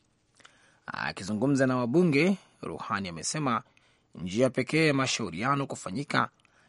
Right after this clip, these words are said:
ni kama Marekani itaondoa vikwazo vyote dhidi ya Iran na kwamba mazungumzo hayo pia yajumuishe nchi nyingine zilizosaini mkataba wa kimataifa wa nyuklia wa mwaka elfu mbili na kumi na tano.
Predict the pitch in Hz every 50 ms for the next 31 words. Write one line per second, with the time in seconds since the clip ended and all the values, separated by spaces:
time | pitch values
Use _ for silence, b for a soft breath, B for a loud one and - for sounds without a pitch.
0 | b b b 80 85 90 - - 131 143 143 135 127 123 117 110 - - 151 170
1 | 185 156 139 160 175 185 170 160 - - 156 - 85 85 90 95 95 113 120 110
2 | 110 107 - 117 113 104 104 101 110 151 170 - - - 170 160 151 139 135 131
3 | 120 117 104 76 - 113 123 131 127 127 151 175 b b b b b b b b
4 | b b - 90 78 - - - 123 127 117 113 120 120 110 110 107 110 110 104
5 | 101 104 - 120 123 107 - - - 185 175 120 78 - - _ _ _ B B
6 | B B B B - - 92 95 165 117 139 135 - - 135 135 127 - 143 143
7 | 143 143 147 175 156 117 107 - 151 160 _ _ _ _ _ _ _ - - 98
8 | 127 135 127 117 - 151 151 156 151 147 151 151 143 127 120 117 120 - - -
9 | 127 127 127 120 117 - - 110 107 - - 131 135 127 - - 107 90 95 117
10 | 147 - - 139 127 117 107 - - _ _ _ _ - - - 85 87 104 117
11 | 123 120 - 117 113 113 - - 113 117 120 135 135 117 110 95 - - - 123
12 | 110 98 - - 95 87 78 73 71 69 - - 110 117 117 110 98 73 65 57